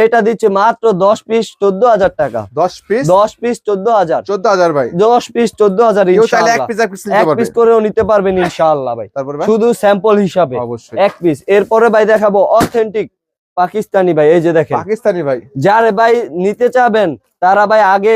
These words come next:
Speaker 1: এই যে এই জিনিসটা ফলো করবেন।
Speaker 2: চেক
Speaker 1: এই যে
Speaker 2: দিবেন, তাই তো
Speaker 1: এদিকে
Speaker 2: ভাই?
Speaker 1: আসেন একটু ক্যামেরাটা।
Speaker 2: এই দেখেন।
Speaker 1: মান্নাত ভলিউম জিরো সেভেন, মান্নাত ভলিউম জিরো সেভেন দিয়া Google-এ সার্চ করবেন, এটার ফুল ডিটেইলস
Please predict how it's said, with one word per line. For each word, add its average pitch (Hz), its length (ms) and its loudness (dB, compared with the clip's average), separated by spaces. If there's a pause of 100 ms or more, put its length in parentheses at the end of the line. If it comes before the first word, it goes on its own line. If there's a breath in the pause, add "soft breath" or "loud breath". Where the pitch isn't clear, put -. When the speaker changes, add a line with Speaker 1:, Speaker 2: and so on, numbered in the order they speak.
Speaker 1:
এই 202 60 2
যে 196 180 -2
এই 190 60 2
জিনিসটা 208 420 -4
ফলো 180 340 0
করবেন। 143 300 -2
Speaker 2:
চেক 175 120 0
Speaker 1:
এই 170 60 0
যে 165 60 2
Speaker 2:
দিবেন, 147 140 2
তাই 170 80 2
তো 214 40 4
Speaker 1:
এদিকে 220 100 2
Speaker 2:
ভাই? 208 100 2
Speaker 1:
আসেন 196 160 -4
একটু 196 200 -6
ক্যামেরাটা। 202 460 0
Speaker 2:
এই 262 60 -2
দেখেন। - 480 -12
Speaker 1:
মান্নাত 208 520 0 (720)
ভলিউম 202 580 2
জিরো 196 280 -4
সেভেন, 156 340 -2 (140)
মান্নাত 196 320 0
ভলিউম 196 400 2
জিরো 180 300 0
সেভেন 208 360 2
দিয়া 220 140 2
Google-এ 185 400 2
সার্চ 190 300 -2 (100)
করবেন, 220 260 0 (340)
এটার 196 320 0
ফুল 214 240 0
ডিটেইলস 190 360 0